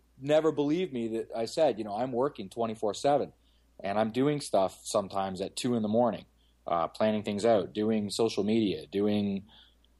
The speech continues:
planning for things that I want to implement in the shop down the road." Um, and it's, it's not a nine-to-five job, and I may work twenty hours a week outside of the average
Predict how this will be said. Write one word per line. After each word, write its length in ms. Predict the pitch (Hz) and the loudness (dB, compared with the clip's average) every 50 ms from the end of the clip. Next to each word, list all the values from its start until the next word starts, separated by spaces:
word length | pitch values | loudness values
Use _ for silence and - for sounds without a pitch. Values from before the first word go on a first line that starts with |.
| _ - | _ -8
planning 560 | - - 123 120 117 117 117 110 107 104 104 | -2 0 2 4 4 4 4 4 2 2 -2
for 540 | 98 - - 104 101 98 98 98 95 95 92 92 | -4 -2 0 2 4 4 6 4 4 2 0 -2
things 360 | - - 110 107 107 101 92 | -2 -2 -2 0 -2 -2 -2
that 120 | 101 98 | 0 2
I 220 | 101 98 95 95 90 - - | 2 2 2 2 0 -4 -6
want 260 | 92 101 104 104 101 - | -2 0 0 0 0 -2
to 140 | - 110 104 | 0 0 0
implement 420 | - 113 113 - 110 107 107 101 | 0 0 0 0 2 2 2 2
in 60 | 98 | 2
the 60 | 95 95 | -2 -2
shop 460 | - - 113 113 113 - - - - | 0 0 2 2 2 0 -4 -6 -6
down 240 | - 101 101 98 92 | -4 -4 -2 -4 -4
the 80 | 92 | -2
road." 360 | 92 104 113 113 95 82 80 - _ _ _ _ _ _ _ _ _ _ - - | 0 2 4 4 2 0 -4 -12 _ _ _ _ _ _ _ _ _ _ -4 -2
Um, 400 | 78 80 80 82 80 78 78 76 _ _ _ _ _ _ _ - | 0 0 0 0 -2 -4 -8 -14 _ _ _ _ _ _ _ -2
and 280 | - 113 113 113 107 - - | 0 0 0 0 -2 -4 -4
it's, 240 | - - 120 120 - | 0 0 0 2 2
it's 180 | - 120 - - | 0 0 2 2
not 240 | 131 127 131 135 135 | 2 4 4 4 4
a 80 | 127 | 2
nine-to-five 560 | 117 117 117 117 113 110 - - 107 104 98 | 2 2 2 0 0 -2 -2 0 0 0 -2
job, 340 | 87 - 92 90 98 110 110 110 | -4 -6 -4 -2 0 0 0 -2
and 120 | 101 101 | -4 -4
I 140 | 92 104 107 | -4 -4 -2
may 220 | 110 110 113 113 | 0 2 2 2
work 380 | 104 98 110 113 117 117 117 - - _ _ - | 2 2 4 4 2 2 -2 -8 -20 _ _ -16
twenty 440 | - - - - 123 127 127 123 120 | -16 -10 -2 0 2 2 2 2 2
hours 440 | 117 123 139 143 123 104 98 90 - _ _ _ _ _ _ _ - | 2 4 4 4 2 2 0 -4 -8 _ _ _ _ _ _ _ -6
a 80 | - 104 | -2 -2
week 420 | 101 104 131 165 170 123 - - - | -2 0 0 0 0 0 -2 -4 0
outside 600 | - 120 120 117 - - - 120 117 127 127 117 | 2 4 4 4 2 0 2 2 4 4 2 2
of 120 | 107 95 90 | 0 -2 -4
the 140 | 101 101 - | -8 -8 -6
average 640 | 98 101 104 104 95 101 101 95 92 - - - | -4 -2 -2 -2 -2 -2 -4 -4 -6 -8 -12 -12